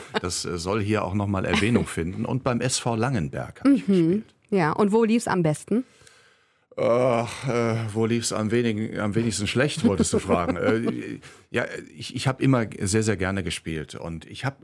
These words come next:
Speaker 2: glaub ich, ein bisschen zu spät angefangen. Also ich hab mit zwölf erst angefangen. Meine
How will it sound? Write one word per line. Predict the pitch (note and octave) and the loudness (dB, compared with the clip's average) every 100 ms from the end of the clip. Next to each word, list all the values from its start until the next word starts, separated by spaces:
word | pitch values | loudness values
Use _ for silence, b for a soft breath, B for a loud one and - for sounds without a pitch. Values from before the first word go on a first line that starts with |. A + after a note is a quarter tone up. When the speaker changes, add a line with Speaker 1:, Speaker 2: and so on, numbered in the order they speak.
| A2 | -8
Speaker 2:
glaub | G#2+ D3+ | -6 -2
ich, | A#2+ | -2
ein | A#2+ | 0
bisschen | C#3 A#2+ | -2 -4
zu | A#2 | -8
spät | - A2+ - | -4 -2 -2
angefangen. | A2 G2+ - - - | -2 -4 -4 -10 -10
Also | - E2+ | -14 -10
ich | |
hab | A2+ | -8
mit | A2 | -6
zwölf | - G#2+ B2+ A2+ | -2 0 0 0
erst | F#2+ | -2
angefangen. | G2+ B2 C3+ C3+ C3+ | -2 -2 -2 -4 -4
Meine | A2 G2+ G#2 - F2 | -4 -4 -4 -6 -10